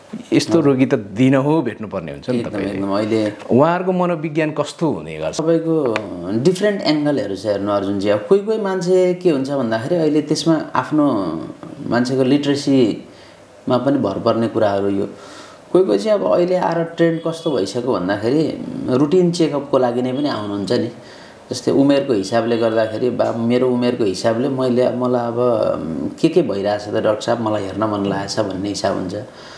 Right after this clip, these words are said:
Speaker 2: अब अर्को चाहिँ कुनै अर्कै समस्याको लागि आउने तर अर्कै रोग निम्ति नै, होइन।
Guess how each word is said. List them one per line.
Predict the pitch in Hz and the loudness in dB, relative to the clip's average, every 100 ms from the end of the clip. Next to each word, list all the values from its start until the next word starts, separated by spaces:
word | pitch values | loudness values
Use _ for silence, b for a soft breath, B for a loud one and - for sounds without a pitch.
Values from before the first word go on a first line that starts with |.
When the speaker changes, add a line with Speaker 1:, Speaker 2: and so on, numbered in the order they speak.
| B B B - | B B B -2
Speaker 2:
अब | - | 2
अर्को | 180 190 202 | 2 2 0
चाहिँ | 190 220 190 151 101 76 71 - | 2 2 2 2 -2 -6 -6 0
कुनै | 165 180 165 117 107 98 85 - - - | 2 4 4 2 0 -4 -6 -12 -2 2
अर्कै | - 226 | 2 2
समस्याको | 190 190 175 170 175 156 160 | -2 -2 -2 0 0 2 0
लागि | 147 147 147 | 0 0 -2
आउने | 135 147 240 | -2 -2 -4
तर | - 147 | 0 2
अर्कै | 139 131 151 | 4 2 2
रोग | 131 113 107 | 2 2 0
निम्ति | 104 95 95 | -6 -4 -4
नै, | 90 90 | -2 -2
होइन। | 117 - | -2 -2